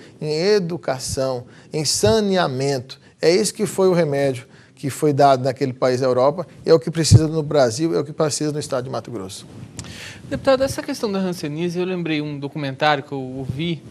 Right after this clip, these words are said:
Speaker 2: na Rádio Senado, extremamente interessante. É, a política pública brasileira no século vinte eram colônias, né? Então você ia lá, sequestrava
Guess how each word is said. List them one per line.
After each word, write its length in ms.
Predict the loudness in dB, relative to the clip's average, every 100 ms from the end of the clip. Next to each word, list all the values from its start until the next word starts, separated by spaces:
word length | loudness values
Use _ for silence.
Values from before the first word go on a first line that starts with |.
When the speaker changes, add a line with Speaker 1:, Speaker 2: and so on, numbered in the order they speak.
| -20 -20 _ -10
Speaker 2:
na 160 | -8
Rádio 300 | -4 -6 -6
Senado, 520 | -10 -6 -4 -4 -8 -16 _
extremamente 480 | -20 -10 -8 -8 -8
interessante. 840 | -6 -4 -4 -6 -6 -6 -8 -12 -16 _ -20 -20 _
É, 200 | -4 -4
a 60 | -4
política 400 | -2 -4 0 -4
pública 400 | -2 -4 -4 -4
brasileira 440 | -2 -2 -2 -4 -4
no 80 |
século 400 | -6 -4 -4 -4
vinte 520 | -6 -4 -4 -4 -6 -4
eram 360 | -2 -4 -6 -10
colônias, 720 | -4 -2 0 -2 -4 -6 -10 -12
né? 120 | -14 -16 _ _ -20 -18
Então 140 | -4 -2
você 380 | 0 -2 0 2
ia 160 | 4
lá, 420 | 6 8 8 6 0 -20 _ -18
sequestrava 1200 | 0 6 6 6 4 2 6 8 8 6 2